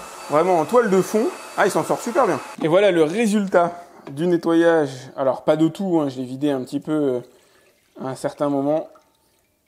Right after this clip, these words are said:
C'est pas ragoûtant, mais efficace. Bah écoutez, je suis content que vous m'ayez demandé de le tester. Il fait clairement partie des meilleurs. Il a ramassé tout ce que je lui ai demandé, sauf les coquilles d'œufs. Un aspirateur est quand même parvenu à ramasser les coquilles d'œufs. Aucun autre ne le fait sur le marché. Fonction de séchage,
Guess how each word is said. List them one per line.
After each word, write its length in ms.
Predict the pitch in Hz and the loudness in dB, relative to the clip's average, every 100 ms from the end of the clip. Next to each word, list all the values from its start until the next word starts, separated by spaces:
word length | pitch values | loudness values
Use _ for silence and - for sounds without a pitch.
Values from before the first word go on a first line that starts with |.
| _ | _
C'est 140 | _ 120 | _ -8
pas 180 | - 185 | -4 -2
ragoûtant, 520 | 151 143 139 185 202 - _ _ _ - | 0 -2 -2 -2 -2 -6 _ _ _ -8
mais 180 | 147 180 | -6 -4
efficace. 440 | 180 - - - | -6 -8 -14 -10
Bah 80 | - | -4
écoutez, 200 | 143 240 | -2 0
je 60 | 247 | -2
suis 120 | 170 | 0
content 240 | 220 220 | 0 2
que 80 | 214 | 2
vous 80 | 185 | 4
m'ayez 180 | 185 185 | 4 4
demandé 260 | 180 180 | 2 2
de 60 | 208 | 2
le 100 | 160 | 2
tester. 360 | 170 - 277 285 | 2 2 -2 -2
Il 60 | 139 | -6
fait 140 | 151 | -6
clairement 400 | 143 131 139 180 | -4 -2 0 0
partie 320 | 190 127 - | 0 -6 -4
des 100 | 143 | -4
meilleurs. 320 | 143 180 226 | -2 -2 -2
Il 80 | 131 | 0
a 60 | 113 | -2
ramassé 380 | 120 127 - 151 | -2 -6 -6 -6
tout 240 | 277 269 | -2 -2
ce 60 | - | -2
que 140 | 190 | -6
je 100 | 147 | -6
lui 80 | 175 | -6
ai 40 | |
demandé, 400 | 185 180 208 320 - - _ | -4 -4 -4 -6 -10 -20 _
sauf 400 | - 226 220 - - | 0 2 2 -2 -12
les 120 | 135 | -8
coquilles 300 | 139 143 147 | -6 -6 -4
d'œufs. 300 | 147 226 - - | 0 0 -2 -6
Un 160 | 269 233 | -2 -2
aspirateur 560 | 208 - 151 147 151 | -2 0 0 2 0
est 60 | 127 | 0
quand 100 | 127 | -4
même 120 | 127 | -4
parvenu 380 | 123 120 139 139 | -4 -4 -4 -4
à 60 | |
ramasser 380 | 120 120 127 151 | -4 -4 -6 -8
les 120 | 127 | -8
coquilles 280 | 120 135 135 | -6 -8 -4
d'œufs. 200 | 156 202 - - _ | -4 -4 -10 -20 _
Aucun 320 | - 185 175 180 | -4 -2 0 2
autre 260 | 175 - | 2 0
ne 80 | 143 | -6
le 60 | 143 | -4
fait 140 | 165 | -6
sur 160 | 156 151 | -4 -2
le 100 | 147 | -2
marché. 340 | 143 - 269 - - - _ | -2 -4 -6 -8 -20 -20 _
Fonction 540 | - 226 220 247 214 | -4 -2 -2 -4 -4
de 120 | 160 | -2
séchage, 480 | 180 180 175 233 214 | -2 -2 0 0 -2